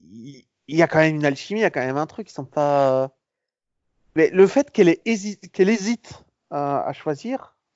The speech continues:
à accepter ou non la proposition qu'on lui a faite,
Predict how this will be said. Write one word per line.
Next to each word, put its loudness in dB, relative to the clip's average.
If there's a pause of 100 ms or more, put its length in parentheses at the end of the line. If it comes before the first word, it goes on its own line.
(100)
à 4
accepter -2
ou -4
non -2
la -2
proposition -10
qu'on -12
lui -6
a -4
faite, -14